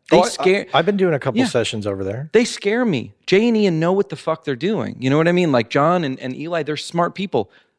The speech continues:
Speaker 1: It's good to be scared. <laughs> You know what I mean? It's, it's good to know that, like, we can go three walls over and there's, like,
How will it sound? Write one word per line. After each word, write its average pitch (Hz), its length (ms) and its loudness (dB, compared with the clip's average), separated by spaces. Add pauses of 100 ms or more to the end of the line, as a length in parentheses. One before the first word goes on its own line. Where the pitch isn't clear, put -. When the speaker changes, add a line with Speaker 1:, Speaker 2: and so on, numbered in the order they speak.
(160)
Speaker 1:
It's - 140 -2
good 392 240 6
to 262 60 2
be 202 140 0
scared. 143 460 2
<laughs> - 40 -6
You 185 60 4
know 196 60 6
what 208 80 4
I 247 60 4
mean? 233 140 4
It's, 214 300 -2
it's 262 180 0
good 302 260 2
to 220 100 2
know 175 280 4
that, 165 160 2
like, 143 200 0
we 185 100 0
can 175 160 0
go 156 140 6
three 180 280 -2
walls 170 340 4
over 156 340 4
and 135 180 -4
there's, 143 160 -4
like, 135 260 0